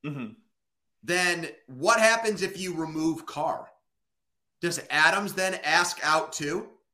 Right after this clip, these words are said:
Speaker 1: He may, and here would be my response to Davante Adams.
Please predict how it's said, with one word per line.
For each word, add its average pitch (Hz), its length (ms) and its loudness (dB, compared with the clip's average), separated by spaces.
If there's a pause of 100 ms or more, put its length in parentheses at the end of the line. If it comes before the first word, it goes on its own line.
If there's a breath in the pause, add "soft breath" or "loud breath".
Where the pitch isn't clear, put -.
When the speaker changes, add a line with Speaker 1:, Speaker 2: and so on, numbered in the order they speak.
(260)
Speaker 1:
He 147 160 -4
may, 156 520 6
and 131 140 -12
here 151 120 0
would 147 80 -4
be 147 100 -4
my 143 140 2
response 143 440 0
to 143 60 -10
Davante 135 420 -4
Adams. 139 640 -2